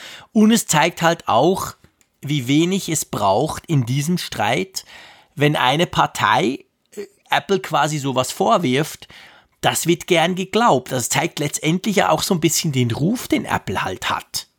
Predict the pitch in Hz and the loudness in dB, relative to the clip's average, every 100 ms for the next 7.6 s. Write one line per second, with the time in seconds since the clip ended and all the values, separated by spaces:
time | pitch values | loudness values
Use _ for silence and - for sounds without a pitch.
0 | _ 202 165 135 147 151 139 113 131 131 | _ 2 2 2 -2 -2 0 0 0 -2
1 | - 135 135 - _ _ - - - - | -2 -2 -2 -6 _ _ -10 -10 -6 -2
2 | 139 - - - - 143 127 127 127 123 | -2 -2 -10 -10 -2 2 4 4 4 4
3 | - - - - _ - 151 127 113 117 | 0 -12 -20 -20 _ 0 2 4 2 -2
4 | - 113 123 127 131 131 123 - 135 107 | -6 -6 -4 -2 2 2 0 -2 -4 -4
5 | - 104 76 - 170 - 101 90 - 127 | -2 -4 -4 -8 -10 -10 -10 -12 -10 -10
6 | - - - _ 123 156 233 226 - 175 | -12 -18 -20 _ -2 2 2 2 2 2
7 | 175 - 127 143 262 339 | 2 0 -6 -2 -2 -2